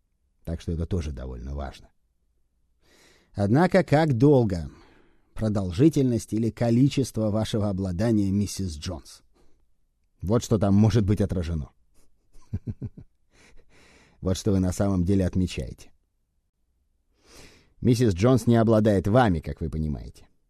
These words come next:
Иначе вы были бы скверным, ужасным аудитором. Как вы создадите следствие в отношении Приклира,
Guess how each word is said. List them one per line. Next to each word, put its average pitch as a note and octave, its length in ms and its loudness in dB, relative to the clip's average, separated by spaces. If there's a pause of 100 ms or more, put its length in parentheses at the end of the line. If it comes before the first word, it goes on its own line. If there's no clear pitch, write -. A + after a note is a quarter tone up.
(720)
Иначе D#2 380 -6
вы D#2+ 120 -6
были F2+ 200 -4
бы F2 120 -4
скверным, A#2 720 0
ужасным D#2 920 -8
аудитором. - 440 -14 (1120)
Как A#2 220 0
вы A#2+ 100 4
создадите G#2 560 2
следствие A#2 580 0
в F2+ 60 0
отношении G2 480 0
Приклира, A#2 540 4